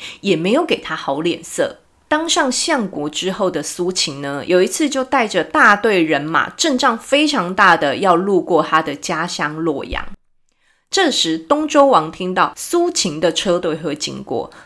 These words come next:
他还特地找人沿路清扫道路，而且派遣使臣代表热烈的欢迎苏秦。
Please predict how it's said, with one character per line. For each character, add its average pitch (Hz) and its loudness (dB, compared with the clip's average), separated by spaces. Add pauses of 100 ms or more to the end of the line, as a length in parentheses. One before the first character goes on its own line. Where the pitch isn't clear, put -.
他 320 0
还 302 2
特 285 4
地 254 -2
找 147 2
人 101 -2
沿 196 0
路 277 4
清 320 0
扫 175 -2
道 165 6
路， 165 2
而 160 4
且 - -4
派 202 -4
遣 147 -8
使 - -6
臣 - -8
代 175 0
表 - -6
热 233 4
烈 156 2
的 - -8
欢 151 -4
迎 95 -16
苏 147 -8
秦。 - -8